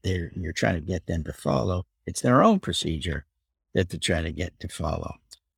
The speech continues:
And you just go right through the standard. I've created a spreadsheet. It's very easy to do. Just copy and paste the words of the standard into an Excel file, and then put where your,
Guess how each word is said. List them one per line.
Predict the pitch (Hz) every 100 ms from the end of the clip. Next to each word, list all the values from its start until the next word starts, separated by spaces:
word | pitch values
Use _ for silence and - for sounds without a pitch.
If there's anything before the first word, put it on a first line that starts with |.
| -
And | 95 101 101 95
you | 101 90
just | 120 -
go | - 117
right | 95 123 135
through | 139 -
the |
standard. | - - 101 110 113 110
I've | 101 98 90
created | - 101 98 98 95 87 82 -
a | 82 87 82 82
spreadsheet. | - 104 110 110 - 110
It's | 107 -
very | - 92 92
easy | 85 90
to | 85
do. | 82 92
Just | 87 78 -
copy | - 87 82 92
and | 76
paste | - 85 87 -
the | 87
words | 85 87 80
of | -
the |
standard | 78 - 87 95 95
into | 87 80 90
an | 69
Excel | 71 - 87 82
file, | - 92 101 135 135 _ _ _ _ -
and | 107
then | 110 101
put | - 127 - _
where | 107 104 107 110 110
your, | 101 98 101 107 107 107